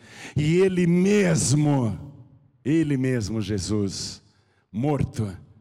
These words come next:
sepultado, ressuscitou no terceiro dia, e tem nas mãos as chaves da morte e do inferno.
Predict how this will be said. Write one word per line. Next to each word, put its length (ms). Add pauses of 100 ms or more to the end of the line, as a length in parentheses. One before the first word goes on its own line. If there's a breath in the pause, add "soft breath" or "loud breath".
(400)
sepultado, 960 (480 soft breath)
ressuscitou 800
no 140
terceiro 640
dia, 600 (720 soft breath)
e 120
tem 160
nas 180
mãos 420 (240 loud breath)
as 140
chaves 460
da 120
morte 460
e 20
do 120
inferno. 760